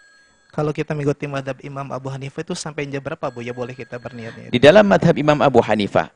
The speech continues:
Speaker 2: sama dengan sholat su-, puasa sunnah di dalam madhab kita. Dengan dua catatan. Yang pertama adalah, dia belum melakukan sesuatu yang membatalkannya.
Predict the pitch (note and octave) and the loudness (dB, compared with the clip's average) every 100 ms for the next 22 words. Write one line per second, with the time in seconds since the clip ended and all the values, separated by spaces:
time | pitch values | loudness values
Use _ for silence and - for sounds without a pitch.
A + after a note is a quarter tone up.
0 | _ _ - D3+ F#3 F#3 C#3+ C3 B2 C3 | _ _ 2 2 2 2 2 2 2 4
1 | A#2+ - C3+ - B2 A#2+ A#2+ - D#3 D3 | 4 0 -10 -2 0 2 0 0 -2 -2
2 | A#2+ G#2 G#2 G#2+ F2 - - - _ _ | -2 -2 -2 -4 -6 -6 -6 -8 _ _
3 | _ - _ A2+ C3+ E3+ D3 B2+ G2 F2 | _ -20 _ -2 0 4 6 6 2 0
4 | - - - _ A#2 D#3+ E3 F3+ - G3+ | -2 -6 -10 _ 2 4 4 2 4 2
5 | F#3+ - A#2+ G#2+ G2 _ _ _ _ A2+ | 2 2 0 0 -2 _ _ _ _ -4
6 | C3+ E3+ D#3 D3 D3 C#3 C3+ D3+ D3 C#3 | 0 0 0 0 2 0 0 0 -2 -2
7 | C3 C3+ B2 A2+ G#2+ - F2 G2+ D#2+ D#2 | 0 0 -2 0 0 0 -4 -4 -6 -6
8 | - - | -10 -14